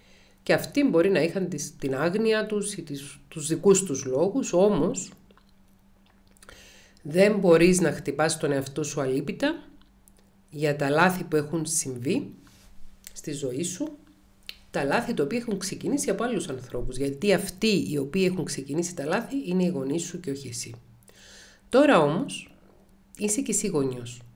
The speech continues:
Και είσαι γονιός σε μια ηλικία αρκετά όριμη, δηλαδή το μυαλό σου έχει την εγκεφαλική οριμότητα να μπορεί να διαχειριστεί το ρόλο του γονιού. Είσαι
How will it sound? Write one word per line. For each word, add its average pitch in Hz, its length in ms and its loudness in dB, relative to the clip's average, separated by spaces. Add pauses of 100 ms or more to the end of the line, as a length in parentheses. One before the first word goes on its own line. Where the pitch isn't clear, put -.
(1400)
Και 175 100 -2
είσαι 180 220 2
γονιός 170 380 2
σε 202 120 -4
μια 208 160 0
ηλικία 208 300 0
αρκετά 180 480 0
όριμη, 143 500 0 (1160)
δηλαδή 139 320 -2
το 165 100 -2
μυαλό 151 380 2
σου 180 140 -4
έχει 160 160 -8
την 156 140 -6
εγκεφαλική 135 580 -4
οριμότητα 160 760 0 (680)
να 151 180 -2
μπορεί 135 340 0
να 202 140 6
διαχειριστεί 139 880 -2 (200)
το 143 120 -4
ρόλο 139 280 0
του 139 100 -8
γονιού. 135 480 -4 (880)
Είσαι 160 560 -4